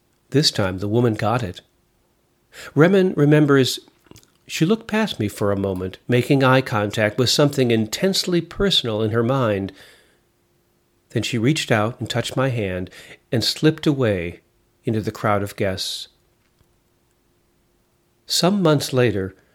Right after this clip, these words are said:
Remen received in the mail a note from this woman. She realized that she had not been living as authentically and fully as she had wanted. There were things yet undone in her life,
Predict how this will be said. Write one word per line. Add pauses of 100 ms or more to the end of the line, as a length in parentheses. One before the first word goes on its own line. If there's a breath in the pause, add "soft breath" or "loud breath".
(200 soft breath)
Remen
received
in
the
mail
a
note
from
this
woman. (1000)
She
realized
that
she
had
not
been
living
as
authentically
and
fully
as
she
had
wanted. (960 soft breath)
There
were
things
yet
undone
in
her
life,